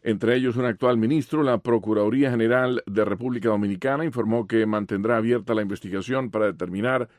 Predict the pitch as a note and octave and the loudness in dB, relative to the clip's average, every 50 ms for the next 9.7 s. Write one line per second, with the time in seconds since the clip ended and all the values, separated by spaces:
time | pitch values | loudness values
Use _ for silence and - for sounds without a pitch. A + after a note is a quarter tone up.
0 | _ _ _ _ _ _ _ _ - - B2 C3 B2 - B2 A#2+ G#2+ - - G#2 | _ _ _ _ _ _ _ _ -8 -2 -2 -2 0 0 0 -2 0 0 -2 -4
1 | G2 A#2 C3 B2 A#2+ A#2+ A2 F#2 - _ - G#2+ G2+ F#2 G#2+ A#2+ A#2 A#2 A2 F2+ | -2 -2 -2 -2 0 -2 -2 -4 -8 _ -6 -6 -4 0 0 2 2 2 0 0
2 | - A#2 A2+ B2 A#2 G2+ G#2+ G2 F#2+ G2 A2 A2+ A2+ A2+ G#2 - - _ _ _ | 0 2 2 2 0 0 -2 -2 0 2 2 2 2 0 -2 -2 -6 _ _ _
3 | _ _ _ _ _ - G2+ G2+ G2+ G2 F#2 - A#2 A2+ G2 A#2 G#2+ G#2+ G#2 F#2+ | _ _ _ _ _ -4 -2 -2 -2 -2 -2 0 0 0 0 0 0 0 0 0
4 | A2 A#2 C3 C3+ A#2+ G#2 - - - _ _ _ _ _ _ _ _ _ _ _ | 0 0 0 0 0 -2 -4 -8 -12 _ _ _ _ _ _ _ _ _ _ _
5 | _ - - A2+ A2 G2+ A#2 G#2+ F#2+ A2+ G#2 C3 C3+ C3 B2+ A#2+ - A2+ A2 A2 | _ -4 -2 0 0 0 -2 -2 -2 0 0 0 2 2 0 2 2 2 2 4
6 | B2 B2+ B2+ B2+ A2 A#2+ A2+ A2 G#2 G2+ F2+ - A#2+ A#2+ A#2 G#2+ - A2+ A#2 C#3 | 4 2 2 0 -2 -2 -2 0 -2 -2 0 2 4 4 4 2 2 0 0 2
7 | C#3+ C3+ A2+ C#3 C#3 C3 A#2+ - A2 G#2+ F#2 F#2 F#2 A#2+ A#2 A#2 A#2 A#2 A2 - | 0 0 0 0 0 0 0 0 0 0 0 0 0 0 0 2 2 0 -2 -2
8 | G#2 F#2 G2 A2 B2 B2+ A#2+ A#2+ A#2 G2+ - F#2+ F#2+ G2 G2+ F2+ F#2+ A2+ A#2 A2+ | -2 0 2 4 4 4 4 2 0 -2 -4 -6 -8 -6 -4 -2 0 0 0 -2
9 | G2 - A2 G#2 G#2 G2+ F#2+ F#2 - A#2 A#2+ A#2+ A#2+ G#2+ | -2 -4 -4 -2 -2 -4 -4 -2 0 2 2 2 2 0